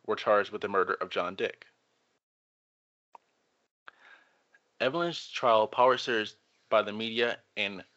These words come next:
crowds turned up at the Hamilton courthouse to catch a glimpse of the beautiful suspect. In her first trial, Evelyn Dick was represented by lawyer J J Sullivan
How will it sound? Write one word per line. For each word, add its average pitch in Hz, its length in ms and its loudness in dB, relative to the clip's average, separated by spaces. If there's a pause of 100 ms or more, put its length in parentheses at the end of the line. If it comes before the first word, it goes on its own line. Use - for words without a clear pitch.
(140)
crowds 127 420 2
turned 117 300 -2
up 104 220 2 (360)
at 110 140 -6
the 107 60 -2
Hamilton 113 440 -4
courthouse 98 640 0
to 98 80 -8
catch 110 220 -4
a 104 40 -8
glimpse - 460 -6
of 98 100 -4
the 98 60 -6
beautiful 101 340 -4
suspect. - 560 -4 (720)
In 117 60 -8
her 110 140 0
first 185 340 0
trial, 95 480 -2 (140)
Evelyn 127 440 -2 (840)
Dick 123 240 0
was 113 100 -4
represented 107 480 -4
by 92 420 2
lawyer 95 360 0
J 110 240 0
J 120 160 -2
Sullivan 95 640 -2